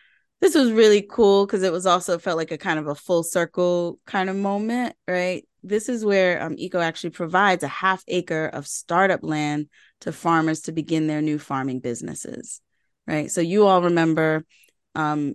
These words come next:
the, our last episodes, uh, where we got to talk with Jeanette and Philip and Isaac, um, about their experience as,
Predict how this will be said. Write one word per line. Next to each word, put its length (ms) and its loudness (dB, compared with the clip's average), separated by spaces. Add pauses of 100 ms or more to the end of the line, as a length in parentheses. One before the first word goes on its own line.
the, 320 0
our 160 0
last 320 0
episodes, 800 -4
uh, 180 -4
where 220 -2
we 160 -2
got 240 -2
to 300 -8
talk 280 -4
with 140 -2 (300)
Jeanette 480 0 (160)
and 180 -6
Philip 460 2 (140)
and 200 -6
Isaac, 640 -2 (320)
um, 200 -4
about 340 -2
their 180 0
experience 720 -4
as, 480 -6